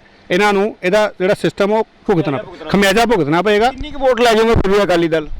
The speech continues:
Speaker 1: ਦੇਖੋ ਜੀ, ਅਕਾਲੀ ਦਲ ਜਿਹੜੀ ਪਰਉਪਕਾਰ ਸਿੰਘ ਘੁੰਮਣ ਦੀ ਸ਼ਖਸੀਅਤ ਦੇ ਉਹਨਾਂ ਦੇ ਹਿਸਾਬ ਨਾਲ ਜੇ ਕੋਈ ਵੋਟ ਪੈ ਜੇ ਪੈ ਜੇ, ਪਰ ਇੱਕ ਜਿੱਤਣ ਦਾ ਮਸਲਾ ਤੇ ਜਿੱਤ ਨਹੀਂ ਸਕਦੀ। ਜਿੱਤਣ ਦਾ
Speaker 2: ਅਕਾਲੀ ਦਲ ਨੂੰ ਨਹੀਂ, ਇੱਕ ਸ਼ਖਸੀਅਤ ਨੂੰ ਵੋਟ ਪੈ ਸਕਦੀ ਹੈ, ਪਰ ਅਕ-, ਪਾਰਟੀ
Speaker 1: ਇਹ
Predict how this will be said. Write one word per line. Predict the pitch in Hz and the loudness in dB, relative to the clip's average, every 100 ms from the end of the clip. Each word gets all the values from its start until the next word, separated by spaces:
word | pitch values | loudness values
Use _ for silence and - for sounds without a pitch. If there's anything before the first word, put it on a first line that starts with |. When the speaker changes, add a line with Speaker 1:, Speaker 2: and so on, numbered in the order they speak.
| - | -8
Speaker 1:
ਦੇਖੋ | 170 175 202 | -6 -2 0
ਜੀ, | 208 220 220 - - - - | 2 0 -2 -8 -20 -12 -10
ਅਕਾਲੀ | - 185 170 214 | -4 0 0 0
ਦਲ | 202 208 220 233 - _ _ - - - - - - - - - - - - | 0 2 2 0 -4 _ _ -20 -20 -20 -20 -20 -20 -20 -20 -20 -20 -8 0
ਜਿਹੜੀ | 175 208 226 226 220 - - - | 2 2 2 0 -2 -8 -12 -2
ਪਰਉਪਕਾਰ | 208 233 196 190 202 | 0 0 2 2 2
ਸਿੰਘ | 240 233 | 0 2
ਘੁੰਮਣ | 185 165 220 | 2 2 2
ਦੀ | 262 | 0
ਸ਼ਖਸੀਅਤ | 226 214 208 214 | 0 -4 0 0
ਦੇ | 214 240 | 2 0
ਉਹਨਾਂ | 214 262 | 0 0
ਦੇ | 285 | 2
ਹਿਸਾਬ | 240 202 | 2 2
ਨਾਲ | 214 | 0
ਜੇ | 214 | 0
ਕੋਈ | 208 226 | 0 0
ਵੋਟ | 196 202 | 0 0
ਪੈ | 190 180 | 0 0
ਜੇ | 202 | 2
ਪੈ | 180 | 0
ਜੇ, | 185 240 - - - | 2 0 -4 -20 -4
ਪਰ | 208 | 0
ਇੱਕ | 226 - 240 | 0 0 0
ਜਿੱਤਣ | 170 147 - 240 | 0 -2 0 0
ਦਾ | 269 | 2
ਮਸਲਾ | 247 214 214 220 | 2 0 2 2
ਤੇ | 220 | 0
ਜਿੱਤ | 175 143 190 254 | -4 -2 -2 0
ਨਹੀਂ | 165 | -4
ਸਕਦੀ। | 117 135 | -4 -6
ਜਿੱਤਣ | 170 202 233 | -4 0 0
ਦਾ | 240 | 0
Speaker 2:
ਅਕਾਲੀ | 208 214 254 | -2 -4 0
ਦਲ | 262 233 | 0 2
ਨੂੰ | 254 | 2
ਨਹੀਂ, | 269 | 2
ਇੱਕ | 262 240 | 2 0
ਸ਼ਖਸੀਅਤ | 226 - 254 269 | -2 0 2 2
ਨੂੰ | 285 277 | 0 0
ਵੋਟ | 233 240 | 2 2
ਪੈ | - 202 | 2 0
ਸਕਦੀ | 190 233 247 | 0 0 0
ਹੈ, | 262 | 0
ਪਰ | 262 262 247 | 2 2 0
ਅਕ-, | 277 254 240 | -2 -2 0
ਪਾਰਟੀ | 247 240 247 | 2 2 2
Speaker 1:
ਇਹ | 254 240 247 254 | 0 0 2 2